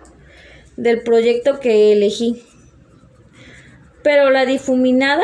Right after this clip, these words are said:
pues, les va a ayudar mucho a ablandar su mano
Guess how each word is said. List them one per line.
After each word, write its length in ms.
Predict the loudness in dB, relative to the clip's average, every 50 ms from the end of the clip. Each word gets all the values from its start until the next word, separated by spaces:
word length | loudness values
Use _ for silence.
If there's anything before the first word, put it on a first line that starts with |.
| -4 -2
pues, 200 | -2 -2 -2 0
les 220 | 0 -2 -2 -2 -2
va 60 | -2
a 40 | -2
ayudar 380 | -2 -2 -4 -2 -2 -2 -2
mucho 400 | -2 -2 -2 -2 -4 -4 -4 -4
a 40 | -2
ablandar 440 | -2 -2 -2 -2 -2 -2 -2 -4 -6
su 140 | -6 -6 -4
mano 400 | -4 -4 -4 -4 -4 -6 -8